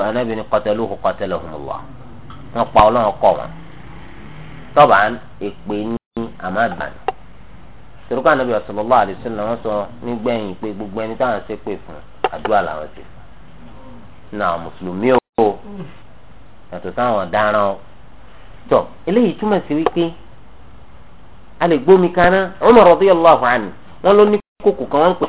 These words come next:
kọ̀mùkọ́mà. Kòkò yún, wọ́n máa bá fi gbómi kaná ni. Yóò fi, yóò fi, yóò fi, yóò fi, yóò fi wẹ̀wẹ̀ tó bá fẹ́ wẹ̀, bóyá wẹ̀ jánábà àti bẹ́ẹ̀ bẹ́ẹ̀ lọ ńgbà tó tutù bá mu.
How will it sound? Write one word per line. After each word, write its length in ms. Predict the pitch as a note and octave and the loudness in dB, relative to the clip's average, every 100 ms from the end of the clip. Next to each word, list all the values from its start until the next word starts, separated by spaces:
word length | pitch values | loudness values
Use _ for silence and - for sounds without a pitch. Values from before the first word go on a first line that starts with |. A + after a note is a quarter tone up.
| - | 2
kọ̀mùkọ́mà. 540 | D3 C3+ C3+ F#3 C#3+ - - - - - - - - - - - - - - - - - - - - - - | 2 4 2 4 2 -2 -14 -18 -18 -18 -18 -18 -18 -18 -18 -18 -18 -18 -18 -18 -18 -18 -18 -18 -18 -18 2
Kòkò 300 | D3+ D3+ E3 F3+ | 4 6 8 10
yún, 260 | G3 E3+ D#3+ - - | 10 8 4 -4 -6
wọ́n 160 | E3 E3 | 2 4
máa 100 | D#3 | 8
bá 180 | D3+ D3 | 8 8
fi 100 | D3 | 2
gbómi 320 | D3 C#3+ C#3 | 2 2 2
kaná 300 | - B2+ C3 | 2 0 0
ni. 180 | A#2+ G#2+ - - - - - - | -2 -6 -12 -16 -16 -18 -18 -12
Yóò 120 | C#3 A#2+ | -8 -6
fi, 80 | G#2+ G#2+ | -6 -4
yóò 220 | A#2+ C#3 | -2 -2
fi, 100 | A2+ A#2 | -2 -4
yóò 120 | C3+ | -4
fi, 100 | A#2 A#2+ | -4 -6
yóò 120 | C3 C3 | -4 -6
fi, 120 | A#2 A2+ | -8 -6
yóò 120 | C3 | -6
fi 100 | B2+ | -6
wẹ̀wẹ̀ 380 | G#2+ G#2 G2+ F#2 - - - | -2 -2 0 -2 -4 -10 -10
tó 120 | - | -2
bá 80 | A2+ A2+ _ A2 | 0 0 _ -4
fẹ́ 120 | A#2+ A#2 | 0 0
wẹ̀, 160 | A#2 G2+ - - - | 0 -4 -8 -18 -12
bóyá 200 | G#2 A2 | -4 0
wẹ̀ 140 | A2+ G#2 | 0 0
jánábà 420 | A2+ A#2 A2+ A2+ F#2+ - - - | 0 0 0 0 -2 -6 -18 -18
àti 160 | - - | -16 -8
bẹ́ẹ̀ 160 | A2+ A2+ | -4 0
bẹ́ẹ̀ 180 | G2+ F#2 | 0 0
lọ 100 | F#2+ | -2
ńgbà 160 | G#2+ F#2+ | -2 -4
tó 120 | G2 | -6
tutù 240 | - - | -12 -12
bá 180 | D#2 D2+ | -6 -6
mu. 120 | D2+ | -6